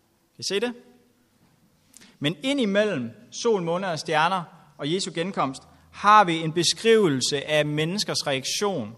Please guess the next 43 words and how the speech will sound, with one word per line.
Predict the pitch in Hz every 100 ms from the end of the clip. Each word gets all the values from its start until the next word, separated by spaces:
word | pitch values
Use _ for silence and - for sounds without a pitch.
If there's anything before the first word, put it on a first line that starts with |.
| _
Kan | 135
I | 131
se | 202
det? | 185 185 - -
Det | 220
må | 233
altså | 202 190
være | 180
den | 208 220
tid, | - 220
vi | 226
lever | 202 175 175
i. | 143 131 - _ _ _ _ _ -
Efter | 160 214
atten | 214 208 226
fireogfyrre, | 214 220 214 202 226 220 - -
som | 170
vi | 160
har | 160 196
set, | 175 151
vi | 147
er |
efter, | 170 214 - 247 196 - _ _ _ _ -
og | 170 208 185
Jesus | 180 208 208 202
er | 180
ikke | 170 165
kommet | 160 151
igen | 139 143
endnu. | 156 123 131
Så | 170
her | 202
der | 226
har | 220 226
vi |
altså | 202 175 180
en | 170
beskrivelse | - - 269 247 180 165
af |
menneskers | 165 170 190 240 233 175 170
reaktion | 156 - - 262 208 123 117
ind | 214 208
imellem. | 147 151 139 101